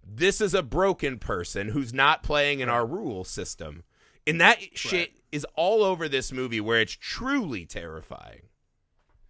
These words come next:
Speaker 2: Right.
Speaker 1: But back
Speaker 2: I
Speaker 1: to the
Speaker 2: mean
Speaker 1: point, real, who is the real Claire, or is there even a real Claire?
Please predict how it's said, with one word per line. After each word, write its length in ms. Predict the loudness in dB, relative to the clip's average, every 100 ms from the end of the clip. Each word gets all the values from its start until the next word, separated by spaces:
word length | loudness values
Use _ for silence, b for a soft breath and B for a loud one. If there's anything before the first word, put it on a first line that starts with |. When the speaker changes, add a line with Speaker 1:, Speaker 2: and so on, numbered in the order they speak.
| _
Speaker 2:
Right. 220 | -20 -20 _ _
Speaker 1:
But 160 | -6 4
back 220 | 6 6
Speaker 2:
I 20 | 2
Speaker 1:
to 60 |
the 80 | 0
Speaker 2:
mean 80 | 4
Speaker 1:
point, 340 | 6 6 0 -6 _ _ _ _ _ _ -14
real, 500 | -4 0 6 6 6 -6 -6
who 260 | -4 -4 -4
is 180 | -4
the 140 | -4 -4
real 560 | -2 -2 0 0 -4 -10 _ _ _
Claire, 380 | -4 0 2 0
or 200 | -2 -2
is 180 | -2 -2
there 140 | -2 -4
even 220 | -6 -10
a 40 |
real 220 | -12 -14
Claire? 360 | -18 -20 -20